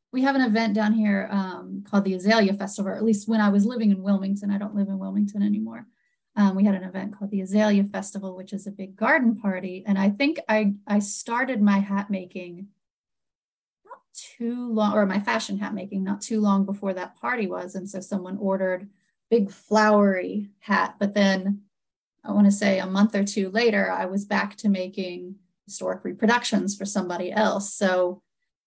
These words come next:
it was sort of a yo-yo until, um, I really buckled down and made myself a website and made up some business cards <laughs> and, and officially went for it. <laughs>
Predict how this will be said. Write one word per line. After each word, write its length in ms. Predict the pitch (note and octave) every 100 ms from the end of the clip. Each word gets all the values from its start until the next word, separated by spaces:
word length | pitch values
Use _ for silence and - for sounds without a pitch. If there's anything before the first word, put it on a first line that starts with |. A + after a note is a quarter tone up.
| _ -
it 140 | A#3
was 160 | A#3+ A#3
sort 160 | C4
of 80 | C4+
a 60 | A#3
yo-yo 800 | G#3 G#3+ A3 G#3+ F#3 F3 F#3 G3 _
until, 760 | A3 G3+ G#3+ G3 F#3 F#3 F#3 F3+
um, 640 | G3 F#3 F#3+ G3 G3 G#3+ - _ _ _ _ -
I 80 | G3
really 460 | F#3 G3 F#3+ F#3
buckled 420 | F3+ G3+ G3+ F#3+
down 320 | G3+ F#3 F#3 F#3
and 120 | -
made 180 | F#3 F#3+
myself 380 | F3+ - F#3+
a 60 | F#3+
website 800 | F#3 F#3+ F#3+ - E3+ - - -
and 380 | F#3 E3+ - G3+ - _ _ _ _ -
made 200 | A3 A3
up 120 | A#3+
some 180 | - A3+
business 360 | B3 G3+ G#3 -
cards 440 | G#3 - - -
<laughs> 200 | E4 -
and, 220 | C#4 F4 F#4+ A4 - A#4 F4+
and 220 | C#4 -
officially 440 | A#3+ D#4 F4 C#4 A#3
went 220 | G#3+ G3+
for 160 | C4+ -
it. 180 | F#4+ -
<laughs> 300 | C#4 C#4 -